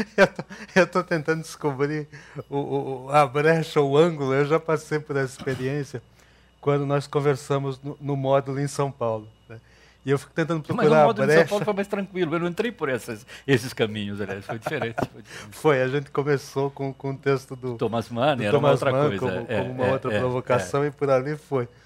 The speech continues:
Speaker 1: né? Mas, ahn, você,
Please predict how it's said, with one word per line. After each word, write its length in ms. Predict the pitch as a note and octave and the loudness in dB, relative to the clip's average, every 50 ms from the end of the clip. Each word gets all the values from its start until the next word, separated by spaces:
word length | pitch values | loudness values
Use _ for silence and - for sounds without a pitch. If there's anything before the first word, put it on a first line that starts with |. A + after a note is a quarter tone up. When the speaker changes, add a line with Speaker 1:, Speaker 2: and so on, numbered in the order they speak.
| _ _ _ _ | _ _ _ _
Speaker 1:
né? 160 | B2 B2 A#2 - - _ _ - - - _ _ _ - - - | -10 -10 -10 -10 -14 _ _ -20 -20 -20 _ _ _ -20 -20 -14
Mas, 800 | C3+ C3+ C#3+ D3 D3 D3+ D3+ D3+ D3+ D3+ D3+ C#3+ - - - - - _ _ _ _ _ _ _ - | -6 0 2 4 4 4 4 4 2 2 0 0 -2 -8 -12 -16 -20 _ _ _ _ _ _ _ -4
ahn, 640 | E3 E3+ E3 E3 E3 E3 D#3+ D#3+ D#3 D3 C#3+ C3 B2 - _ _ _ _ _ _ _ _ _ _ _ _ _ _ _ _ _ _ - _ _ _ _ _ _ _ _ _ - | 0 2 2 4 4 2 2 2 2 2 0 -2 -4 -10 _ _ _ _ _ _ _ _ _ _ _ _ _ _ _ _ _ _ -20 _ _ _ _ _ _ _ _ _ -16
você, 880 | D3 C#3+ E3+ F#3+ F#3+ - - - - - - - A#3 A#3+ A3 E3+ - | -8 -2 0 0 0 0 -4 -8 -12 -8 0 2 2 2 2 0 -4